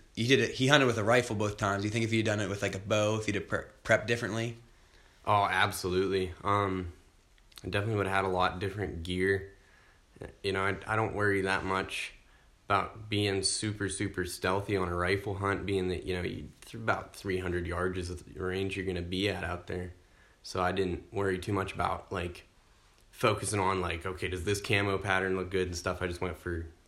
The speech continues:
Speaker 2: basic colors and
Speaker 1: Mm-hmm.
Speaker 2: clothes that were comfortable and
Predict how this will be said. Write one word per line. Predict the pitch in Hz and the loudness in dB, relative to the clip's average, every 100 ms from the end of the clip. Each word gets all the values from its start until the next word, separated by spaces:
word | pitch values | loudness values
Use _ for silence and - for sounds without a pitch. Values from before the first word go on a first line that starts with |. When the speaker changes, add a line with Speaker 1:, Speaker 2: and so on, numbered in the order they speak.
| - | -10
Speaker 2:
basic | 92 90 87 - | -4 -4 -4 -6
colors | - 92 90 92 92 | -4 -2 0 0 0
and | 101 95 95 | -2 -2 -4
Speaker 1:
Mm-hmm. | - - - _ _ _ | -8 -16 -20 _ _ _
Speaker 2:
clothes | - 101 92 | 0 2 2
that | 95 90 | 0 0
were | 90 | -2
comfortable | 90 92 92 101 92 95 92 | -2 -2 -2 -2 0 2 2
and | 90 87 | 0 -2